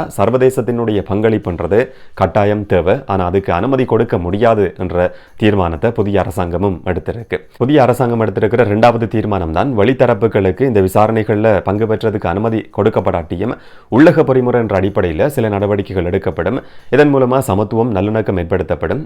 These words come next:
மனித உரிமை மீறல்கள் சம்பந்தமா நடந்திருந்தா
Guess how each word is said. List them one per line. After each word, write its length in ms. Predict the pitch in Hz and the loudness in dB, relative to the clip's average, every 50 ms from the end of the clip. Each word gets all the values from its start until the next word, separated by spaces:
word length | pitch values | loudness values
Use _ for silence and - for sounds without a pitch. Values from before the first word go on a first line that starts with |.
| - - | -6 -4
மனித 280 | 98 95 107 123 117 | -2 0 0 0 0
உரிமை 300 | 123 127 127 127 120 110 | 0 0 0 0 0 0
மீறல்கள் 460 | 92 90 101 107 107 101 110 104 92 101 | 0 0 2 0 0 0 -2 -4 -4 -4
சம்பந்தமா 380 | 95 92 85 85 87 101 123 139 - - | -4 -4 -4 -2 -2 -2 -4 -4 -8 -8
நடந்திருந்தா 640 | 101 90 90 110 117 110 110 107 107 98 95 98 110 | -6 -2 0 0 0 0 0 -2 -2 0 2 2 2